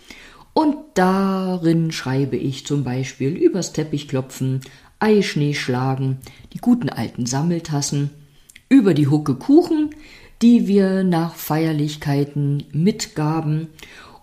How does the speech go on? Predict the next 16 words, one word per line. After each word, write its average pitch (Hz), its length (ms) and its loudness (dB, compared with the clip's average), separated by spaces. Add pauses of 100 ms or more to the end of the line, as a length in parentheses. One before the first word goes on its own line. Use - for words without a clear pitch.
(340)
Und 233 800 6
im 190 560 4
dritten 165 400 0
Band 143 480 -2 (240)
habe 139 640 -6
ich - 240 -10
auch 160 260 -10
das 131 240 -8
Dichten 139 360 -6
nicht 180 240 -6
weggelassen 143 600 -4 (460)
und 135 460 -6 (400)
in 135 480 -4
gereimter 127 760 -6
Form 127 480 -6 (560)
allerhand 123 1120 -8